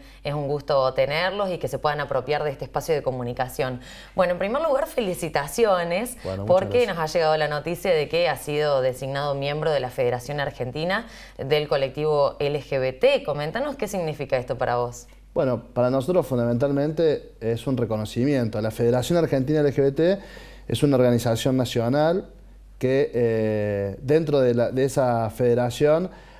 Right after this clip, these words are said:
Speaker 2: hay más de cien organizaciones de todo el país. Eh, es la, la única organización nacional que tiene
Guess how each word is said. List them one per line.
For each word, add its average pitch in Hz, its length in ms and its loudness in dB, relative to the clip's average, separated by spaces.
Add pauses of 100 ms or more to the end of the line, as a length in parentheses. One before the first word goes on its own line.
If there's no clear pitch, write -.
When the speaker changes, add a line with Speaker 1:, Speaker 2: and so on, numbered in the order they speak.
(120)
Speaker 2:
hay 127 280 2
más 123 180 0
de 117 80 0
cien 175 240 2
organizaciones 131 580 2
de 123 60 2
todo 123 160 2
el 120 80 2
país. 151 580 0 (600)
Eh, 117 640 4
es 139 460 0
la, 113 440 0
la 123 100 4
única 156 280 4
organización 131 1000 2
nacional 131 640 2
que 147 120 0
tiene 139 580 0